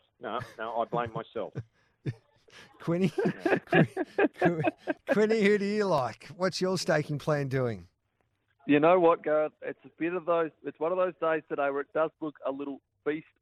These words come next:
Speaker 3: or famine. I like five horses at Caulfield today. I'll be backing them and playing around with some doubles and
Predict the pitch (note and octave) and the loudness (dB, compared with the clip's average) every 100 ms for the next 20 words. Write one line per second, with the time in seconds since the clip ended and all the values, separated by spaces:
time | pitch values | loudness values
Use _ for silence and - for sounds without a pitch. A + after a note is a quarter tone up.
0 | _ C3+ B2+ - _ B2+ C3 B2+ A#2 G#2 | _ -6 -6 -8 _ -2 -2 -2 -8 -6
1 | C3 D#3+ E3+ D#3 - _ - D#3 E3 E3+ | 0 0 0 -4 -6 _ -4 -2 0 -2
2 | - D#3 C#3+ B2+ B2+ - C3 - B2+ - | -4 -6 -8 -12 -12 -6 -6 -4 -6 -4
3 | B2 C3+ C3 C3 C#3 E3+ G3 E3+ C#3 - | 0 0 0 -4 -6 -6 -8 -10 -10 -8
4 | C#3 C3+ A#2+ A#2 A#2 - - _ A#2 - | -6 -6 -6 -6 -6 -8 -14 _ -12 -2
5 | B2+ B2+ A2+ | -2 -2 -10